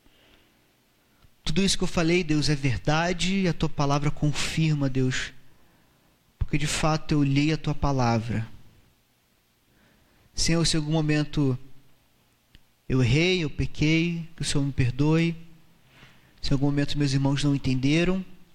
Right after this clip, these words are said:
que o Senhor também, ó Pai, possa perdoar os nossos pecados, ó Deus.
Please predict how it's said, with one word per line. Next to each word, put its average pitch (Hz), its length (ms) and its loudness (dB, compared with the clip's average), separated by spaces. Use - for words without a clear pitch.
que - 80 -18
o - 40 -6
Senhor 147 160 0
também, 143 280 0
ó 139 80 2
Pai, 131 460 0
possa 131 400 0
perdoar 131 420 2
os 135 100 0
nossos 131 200 0
pecados, 117 520 -2
ó 110 40 -2
Deus. - 480 -8